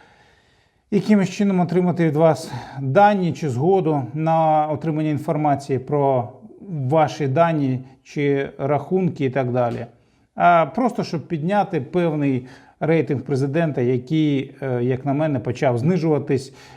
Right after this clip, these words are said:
за відповідних обставин. Щодо яких обставин знижується рейтинг, ну, я думаю, ви і так все зрозу-, розумієте.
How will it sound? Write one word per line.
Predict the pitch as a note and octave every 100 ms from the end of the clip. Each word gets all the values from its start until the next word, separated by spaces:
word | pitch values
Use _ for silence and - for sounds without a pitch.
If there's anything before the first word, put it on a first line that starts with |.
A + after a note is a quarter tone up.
| -
за | A#2 C3+ C#3+ C#3 C3 C3 B2+ A#2
відповідних | C3 C3 C3+ D3+ C3+ B2+ C3
обставин. | A#2 - A#2+ A2 A#2 B2 - -
Щодо | A#3+ A#3+
яких | B3 B3+ A#3
обставин | - - C4 A#3 F#3
знижується | F3 G3+ G#3+ F#3+ A3+
рейтинг, | A#3 A3 D3+ -
ну, | A3
я |
думаю, | F#3 F#3+ F3
ви | E3+
і |
так | E3+ D#3+
все | D3+
зрозу-, | C3 C3+ C3 E3
розумієте. | C#3 C3 A#2+ A#2 A2+ A2 A#2+